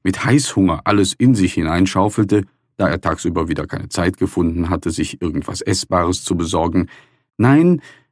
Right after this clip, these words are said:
an diesem Abend strahlte er schon, als er zur Tür hereinkam.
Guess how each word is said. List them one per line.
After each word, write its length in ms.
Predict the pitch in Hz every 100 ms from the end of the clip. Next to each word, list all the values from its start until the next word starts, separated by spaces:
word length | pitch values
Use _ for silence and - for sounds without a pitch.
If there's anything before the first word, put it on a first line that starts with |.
| _
an 120 | 120 117
diesem 300 | 139 139 -
Abend 380 | 101 101 113
strahlte 580 | - - 82 92 98 -
er 80 | 95
schon, 320 | - 92 92
als 220 | 95 92
er 100 | 92
zur 240 | 92 98 101
Tür 300 | 104 87 78
hereinkam. 760 | - - 82 73 - - -